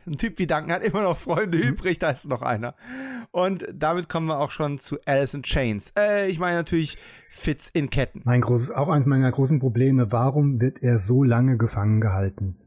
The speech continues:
Speaker 2: Bei Darius zeigen sie keine Skrupel, ihm gleich den Kopf abzuschlagen. Gut, das ist natürlich den Gegebenheiten hinter der Kamera auch geschuldet gewesen.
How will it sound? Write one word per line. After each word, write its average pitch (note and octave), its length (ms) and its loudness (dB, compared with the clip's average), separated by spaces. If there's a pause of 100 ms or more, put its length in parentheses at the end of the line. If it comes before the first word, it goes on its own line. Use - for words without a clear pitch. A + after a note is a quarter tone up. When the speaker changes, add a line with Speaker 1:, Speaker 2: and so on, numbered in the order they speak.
(140)
Speaker 2:
Bei A#2+ 120 2
Darius D3 800 2 (440)
zeigen C#3 320 2
sie B2+ 100 0
keine C3 280 2
Skrupel, F#3 680 2 (100)
ihm C#3 340 2
gleich B2+ 200 2
den A#2+ 100 4
Kopf - 220 -2
abzuschlagen. D3 560 0
Gut, C3 300 0
das A2+ 160 -2
ist B2 120 -8
natürlich A#2 400 -6
den G#2+ 220 0
Gegebenheiten B2+ 720 2
hinter E3 200 4
der D#3+ 120 2
Kamera D3+ 340 2
auch D3 160 0
geschuldet D#3 520 2
gewesen. D3 520 2